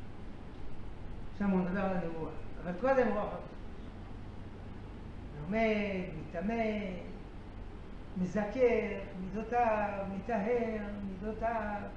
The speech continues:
מתרומם וכולו. ואז, אם השם מדבר אליו, אם הוא זוכה לנבואה, אם לא, לא.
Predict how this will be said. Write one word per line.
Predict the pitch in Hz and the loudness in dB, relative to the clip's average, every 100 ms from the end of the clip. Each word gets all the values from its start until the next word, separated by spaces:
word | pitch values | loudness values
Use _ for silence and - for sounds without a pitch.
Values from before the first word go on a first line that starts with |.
| - - - - - - | -10 -10 -10 -10 -10 -4
מתרומם | 190 - 202 240 247 254 240 233 226 214 208 | -4 0 4 6 8 8 8 6 4 2 0
וכולו. | - 240 247 233 220 214 208 202 - - - - - - 180 | -2 0 0 2 2 0 -2 -6 -10 -10 -10 -10 -10 -8 -6
ואז, | - 311 359 349 320 302 277 277 277 - - - - - - - - - - - - - - 294 | 0 6 8 8 8 6 4 0 -4 -8 -8 -8 -10 -10 -10 -10 -8 -8 -8 -8 -8 -10 -8 0
אם | 277 | 2
השם | 185 - 180 | 2 0 -2
מדבר | 202 233 | 2 4
אליו, | 269 220 165 160 - - - - | 4 4 2 0 -2 -4 -4 -2
אם | 285 214 - - - - - - - - - - | 0 0 0 -6 -8 -8 -8 -4 -2 -2 -2 -2
הוא | 190 | -2
זוכה | 190 180 | 0 0
לנבואה, | 185 170 143 - - - | 0 -2 -4 -4 -4 -2
אם | 202 180 | -2 -2
לא, | |
לא. | 160 151 | -4 -4